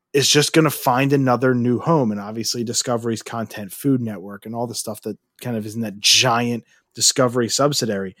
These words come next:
But the, I think the thing here that I need to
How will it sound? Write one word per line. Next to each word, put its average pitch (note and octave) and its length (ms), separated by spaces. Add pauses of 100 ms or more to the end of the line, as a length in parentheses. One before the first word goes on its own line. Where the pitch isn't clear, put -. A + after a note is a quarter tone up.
(200)
But - 220
the, A2+ 220 (320)
I G#2 100
think A3+ 340 (680)
the C#3+ 100
thing G#3+ 300
here D#3 300
that A#2+ 80
I A2+ 80
need C3 320
to A#2 280